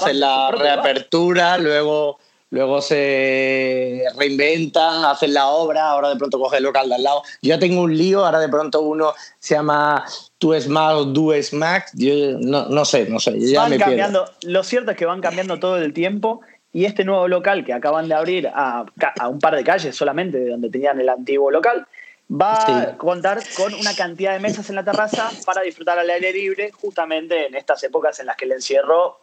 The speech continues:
Speaker 2: es todo lo que queremos evitar, ¿no? Además de los
Speaker 1: Mm.
Speaker 2: cócteles, suman una oferta de, de comidas bastante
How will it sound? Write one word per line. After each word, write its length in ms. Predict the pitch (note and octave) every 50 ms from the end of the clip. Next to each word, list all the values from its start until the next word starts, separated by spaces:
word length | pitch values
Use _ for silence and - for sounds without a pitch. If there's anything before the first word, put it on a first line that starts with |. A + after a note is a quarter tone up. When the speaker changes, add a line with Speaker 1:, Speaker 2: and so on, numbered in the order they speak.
| _
Speaker 2:
es 240 | - B2+ B2+ B2+ B2+
todo 200 | - - C#3 C3+
lo 100 | C3+ C3
que 120 | A#2+ - A#2
queremos 340 | A#2 B2 B2+ B2 A#2 - -
evitar, 400 | G#2 A2 G#2+ - - E2+ E2+ -
¿no? 240 | C#3 D#3 G#3 B3+ - - - - - - - _
Además 340 | - B2+ C#3 D3 E3 F3 F3
de 60 | F3+
los 100 | F3 -
Speaker 1:
Mm. 60 | -
Speaker 2:
cócteles, 380 | G3 G#3 F#3 - G#3 G#3+ A#3 A#3
suman 440 | - - - - F3 E3 E3 E3 D#3
una 140 | D3+ D3 C#3+
oferta 340 | C3+ D3+ D3+ D3 D3 D3+ C#3+
de, 380 | C#3 C3+ C3 C3 B2+ B2 A#2+ -
de 120 | C3 C3
comidas 420 | B2 C3+ B2 C3+ D3+ D#3+ D#3 C#3+
bastante 640 | C#3 D#3+ - - D#3 E3 E3 C3 D3 C3+ B2 G#2+ G2+